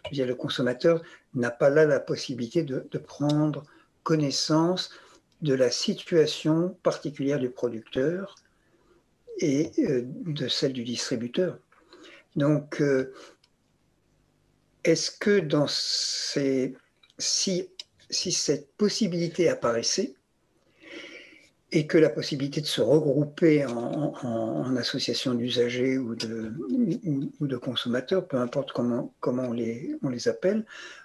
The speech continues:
est-ce que à ce moment-là, on verrait pas qu'il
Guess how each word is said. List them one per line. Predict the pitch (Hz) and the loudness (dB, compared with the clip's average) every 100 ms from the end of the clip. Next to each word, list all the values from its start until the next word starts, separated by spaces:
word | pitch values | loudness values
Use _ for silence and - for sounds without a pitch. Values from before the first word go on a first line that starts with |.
| _ 147 | _ -6
est-ce | - | -4
que | - 170 - | 2 2 0
à | 147 | -4
ce | - 151 | 0 0
moment-là, | 131 123 160 226 - - - - - - - | 2 4 2 2 -4 -18 -20 -20 -20 -20 -4
on | 127 | -2
verrait | 123 123 131 | 0 0 0
pas | - 196 | 2 2
qu'il | - - 143 | 0 -2 -2